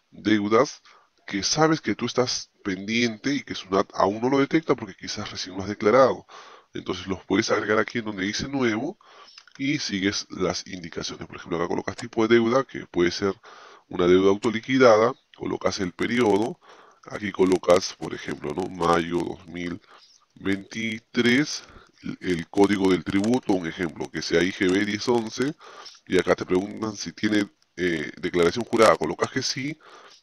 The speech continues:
colocas el periodo, el formulario cero seis veintiuno y su número de orden, y el tributo y el, y el interés.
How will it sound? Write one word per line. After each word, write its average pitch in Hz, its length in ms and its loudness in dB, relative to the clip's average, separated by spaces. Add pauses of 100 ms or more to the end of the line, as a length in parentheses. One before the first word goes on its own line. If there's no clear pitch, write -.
colocas 87 380 -4
el 95 80 -6
periodo, 90 380 2
el 95 100 2
formulario 95 460 -2
cero 110 180 -2
seis 123 160 -4
veintiuno 127 440 -4
y - 20 -6
su 87 160 -12
número 87 260 -2
de 82 100 0
orden, 80 420 0 (640)
y 101 140 0
el 90 120 4
tributo 110 600 -2
y 90 180 -4
el, 82 260 -4
y 95 140 -6
el 85 100 -4
interés. 82 640 -6